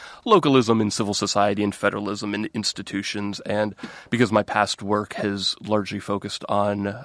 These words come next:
a set of, like, K twelve issues and, um, uh, workforce development, I spend about twenty-five, fifty percent of my time on that stuff and the other half on these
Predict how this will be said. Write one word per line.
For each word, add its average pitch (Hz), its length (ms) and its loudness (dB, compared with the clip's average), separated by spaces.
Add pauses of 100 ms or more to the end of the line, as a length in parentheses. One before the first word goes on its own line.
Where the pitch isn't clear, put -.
(100)
a - 60 -8
set 101 200 -4
of, 95 280 -12
like, 101 160 -6
K - 200 -2
twelve 101 320 0
issues 104 440 -4
and, 101 680 -4
um, 107 540 -4 (300)
uh, 85 120 0
workforce 113 460 2
development, 104 500 0
I 107 60 -2
spend - 240 -6
about 98 240 -2 (400)
twenty-five, 101 400 2
fifty 101 300 -8 (100)
percent 107 220 -2
of 104 60 0
my 104 100 2
time - 240 -2
on 110 100 0
that - 180 -2
stuff - 300 -6
and - 120 -4
the 107 120 -4
other 87 280 -4
half - 300 -2
on 78 240 -6
these - 200 -10